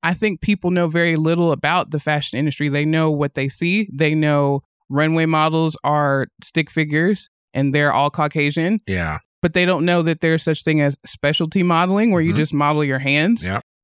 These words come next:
Speaker 1: There's things as commercial modeling. They need people to, you know, be in commercials for toothpaste. That's still considered modeling.
Speaker 2: Yeah.
Speaker 1: And you don't have to be super skinny to do that. So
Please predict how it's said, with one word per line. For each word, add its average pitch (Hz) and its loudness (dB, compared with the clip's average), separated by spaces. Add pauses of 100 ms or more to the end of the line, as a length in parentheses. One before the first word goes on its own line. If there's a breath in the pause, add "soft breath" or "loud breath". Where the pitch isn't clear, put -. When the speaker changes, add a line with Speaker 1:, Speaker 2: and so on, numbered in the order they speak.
Speaker 1:
There's 151 0
things 147 0
as 135 -4
commercial 147 0
modeling. 170 2
They 202 2
need 262 2
people 202 0
to, 202 0 (220)
you 196 -2
know, 190 2
be 185 0
in 190 0
commercials 196 0
for 175 -4
toothpaste. 170 -2 (100)
That's 160 -2
still 190 0
considered 160 -2
modeling. 151 0
Speaker 2:
Yeah. 107 -2 (120)
Speaker 1:
And 175 2
you 185 2
don't 165 0
have 175 -2
to 196 -2
be 143 -2
super 143 -4
skinny 139 -2
to - -6
do 131 0
that. 107 0
So 160 2